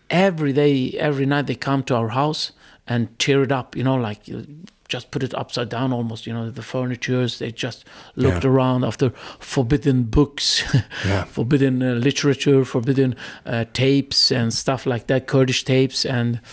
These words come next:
Speaker 1: and they hit my, uh, grandmother, and they hit us children sometimes, and sometimes they, they try to be nice to us and say, "Do you know where your father is? We can
Speaker 2: Mm.
Speaker 1: help you," and s-, like this. But we knew that we, we, we shouldn't talk to the police.
Speaker 2: Yeah.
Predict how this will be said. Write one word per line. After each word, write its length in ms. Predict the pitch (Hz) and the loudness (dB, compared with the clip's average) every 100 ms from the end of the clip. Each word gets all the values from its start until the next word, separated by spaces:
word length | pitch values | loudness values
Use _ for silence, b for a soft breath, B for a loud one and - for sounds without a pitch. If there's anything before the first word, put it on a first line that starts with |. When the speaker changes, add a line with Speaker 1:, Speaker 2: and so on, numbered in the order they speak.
| B B B B | B B B B
Speaker 1:
and 140 | 131 123 | -2 0
they 340 | 120 117 117 | 2 2 0
hit 260 | 110 135 - | 2 2 2
my, 640 | 120 113 110 107 104 107 110 B B B B - | -2 0 -2 -4 -6 -6 -8 B B B B -4
uh, 360 | 127 113 110 | -2 0 -4
grandmother, 720 | 107 123 131 135 135 131 135 135 | -2 0 2 2 2 2 2 2
and 180 | 101 | -2
they 80 | 98 | -8
hit 240 | 104 135 - | -2 -2 -2
us 360 | 113 - - | -6 -4 -8
children 500 | - - 127 131 135 | -6 -2 0 2 0
sometimes, 680 | - 131 127 131 131 131 131 | 0 -2 0 0 2 0 -2
and 200 | 107 104 | -6 -6
sometimes 400 | - 127 127 120 | -2 0 0 0
they, 160 | 131 117 - - | 0 -2 -8 -4
they 100 | 127 | -2
try 220 | - 131 | 0 -2
to 120 | 131 | 0
be 120 | 131 | 0
nice 320 | 123 131 135 - | 0 2 0 2
to 120 | 135 | 2
us 220 | 127 117 | 2 0
and 100 | 120 | -2
say, 200 | - 120 B B B | 0 0 B B B
"Do 80 | - | 0
you 100 | 156 | 4
know 140 | 180 208 | 4 4
where 160 | 196 | 4
your 160 | 190 180 | 4 2
father 560 | - 151 143 160 170 | 0 0 2 0 0
is? 340 | 175 180 190 156 | 0 0 0 -2
We 140 | 131 | -4
can 180 | 120 131 | 0 2
Speaker 2:
Mm. 40 | 107 | 2
Speaker 1:
help 260 | 143 139 | 0 -2
you," 320 | 151 151 151 | 2 4 4
and 140 | 147 107 | 2 -2
s-, 140 | - | -8
like 240 | - 107 - | -8 -8 -6
this. 320 | - - - B B B B B B B _ | -8 -8 -16 B B B B B B B _
But 160 | 123 123 | -2 2
we 120 | 143 | 4
knew 220 | 143 147 | 4 4
that 200 | 123 110 | 2 0
we, 320 | 120 120 113 | 0 0 0
we, 260 | 107 120 104 | 0 -2 -2
we 100 | - | -2
shouldn't 320 | 123 - 120 | -2 0 0
talk 320 | - 139 131 - | 2 0 0 -6
to 80 | |
the 100 | - | -6
police. 560 | - 120 - - - - | -6 -6 -6 -8 -12 -4
Speaker 2:
Yeah. 180 | 98 | -4